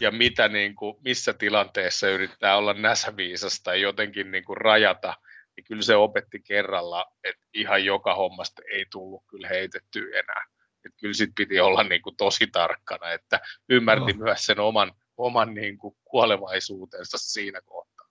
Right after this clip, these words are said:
Speaker 1: että ihan kaikkea ei, mut et just tommonen vastaava, että kun nuorena hölmönä tulevaisuuden ohjaajana, niin, niin tota, jossa kohtaa kaikki pelastetaan ja kaikki voipasena, niin jopa semmonenkin oli mahdollista.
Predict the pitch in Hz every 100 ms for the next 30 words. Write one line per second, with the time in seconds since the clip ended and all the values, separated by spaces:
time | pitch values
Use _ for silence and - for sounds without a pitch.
0 | _ _ - - _ _ - 107 101 101
1 | 92 95 _ - 98 104 101 104 107 107
2 | - 123 104 - 180 151 127 117 110 -
3 | 92 90 87 87 - - - 156 151 123
4 | 104 127 127 127 117 113 107 - _ _
5 | _ - 139 123 110 104 107 120 110 110
6 | 107 139 117 110 101 92 95 92 95 92
7 | 95 - _ 120 104 98 92 98 101 98
8 | - 107 107 98 _ 104 98 - _ -
9 | 113 113 - 104 107 101 92 - 95 -
10 | 90 87 90 92 90 - 113 110 - 104
11 | 98 98 95 92 101 95 98 101 143 -
12 | 220 294 202 185 - 90 92 92 82 76
13 | _ - -